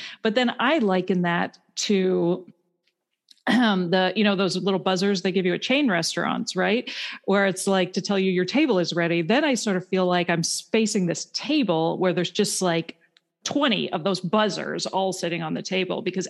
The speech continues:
everything is urgent. I think that's the thing I deal with when it comes to, like, organization, which is like,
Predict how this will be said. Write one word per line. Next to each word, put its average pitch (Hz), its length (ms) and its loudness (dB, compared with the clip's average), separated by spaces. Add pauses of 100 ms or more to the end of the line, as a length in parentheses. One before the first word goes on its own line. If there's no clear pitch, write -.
(120)
everything 190 880 0
is 165 460 -4
urgent. 185 420 -4
I 196 80 -2
think 247 160 -2
that's 190 180 0
the 185 80 -4
thing 170 180 -4
I 165 140 0
deal 165 240 -2
with 160 180 -6
when - 120 -2
it - 100 -4
comes 175 240 -4
to, 170 80 -4
like, 156 320 -8
organization, 160 680 -2
which - 160 -10
is - 100 -10
like, 160 320 -4